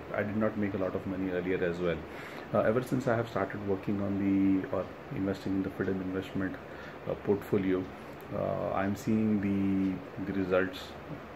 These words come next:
swinging in my direction. Um, Modit has been a great mentor. I've been learning from him. Um, his primary focus on, on the Freedom Investment portfolio and asking us to be patient about investing and when to invest, um, how to hold on, what the market trend is going to be, where,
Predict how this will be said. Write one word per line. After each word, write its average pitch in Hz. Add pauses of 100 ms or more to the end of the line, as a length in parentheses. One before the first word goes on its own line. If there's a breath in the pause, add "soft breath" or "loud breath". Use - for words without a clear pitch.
(120)
swinging 95
in 92
my 87
direction. 101 (540 loud breath)
Um, 90 (300)
Modit 104
has 98
been 95
a 95
great 92
mentor. 92
I've 92
been 95
learning 98
from 101
him. 104 (400 loud breath)
Um, 98
his 107
primary 101
focus 101
on, 95
on 95
the 92
Freedom 98
Investment 92
portfolio 95
and 92
asking 95
us 90
to 95
be 90
patient 90
about 90
investing 90
and 90
when 92
to 92
invest, 90 (400 loud breath)
um, 87 (480)
how 104
to 98
hold 90
on, 87
what 90
the 95
market 87
trend 90
is 87
going 90
to 92
be, 92
where, 92